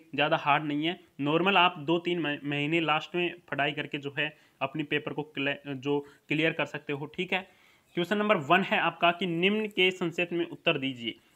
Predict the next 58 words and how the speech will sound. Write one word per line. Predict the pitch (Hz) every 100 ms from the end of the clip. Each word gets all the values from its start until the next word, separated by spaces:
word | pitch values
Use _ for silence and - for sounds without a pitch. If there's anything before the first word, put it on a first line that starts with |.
| _
और | 147
प्रत्येक | 147 175 180 202 202
के |
बीस | 170 139 185 185
शब्दों | 165 147
से | 156
अधिक | 139 151 156
नहीं | 139 143
हो, | 190
अ, | - _ -
क्योंकि | 131 143 143 180 226 220
एग्जाम | 165 165 175 208
में | 214 208 156
क्वेश्चन | 151 180 185 170
आता | 139
है। | 147
देखिए | 170 170 202
दो | 170 180
हज़ार | 170
अठारह | 165 - 151
में | 160
ये | 165
क्वेश्चन | 160 151 135
आया | 131
है | 151 185 - _ _
और | 147 156
University | 156 175 180 175 175
of | 175 170
राजस्थान | 143 151 - 156
में | 147
ये | 143
क्वेश्चन | 139 131
आया | 127 117 113
था। | 123 120 _ _ -
वैसी | 156 208
बात | 202
नहीं | 208 208
है | 220
कि |
मैं | 226 196
University | 180 190 185 180 175 190
of | 170 170
राजस्थान | 151 151 - 160
का | 160
ही | 160 170
करवा | 170 135 135
रहा | 147
हूँ, | 175
प्रत्येक | 147 - 175
यूनिवर्सिटी | 160 147 147 - 151
का | 151
है, | 139
लगभग | 147 147 151 156
सभी | _ - 160 165 -
में | 156
ये | 156 147
क्वेश्चन | 143 139 135
मिलेगा, | 117 117 120 120